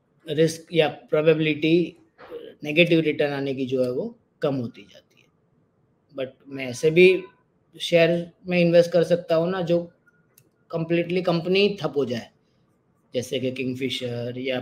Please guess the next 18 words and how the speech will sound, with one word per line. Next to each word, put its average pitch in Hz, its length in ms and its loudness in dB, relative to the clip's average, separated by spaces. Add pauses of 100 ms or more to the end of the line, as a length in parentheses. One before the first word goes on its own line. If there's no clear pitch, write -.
Past 123 280 -8
में 151 100 -2
ये 156 100 2
सब 165 220 -2
कंपनियां 156 500 2
हैं 170 200 4
जो 160 120 0
कभी 147 220 -2
ना 147 140 -4
कभी 143 340 0 (580)
ठप - 220 -4
हुई 135 200 2
है 123 80 0
या 127 120 -2
जिनकी 135 300 -8
share 127 260 -4
की 127 140 -4
value 131 360 0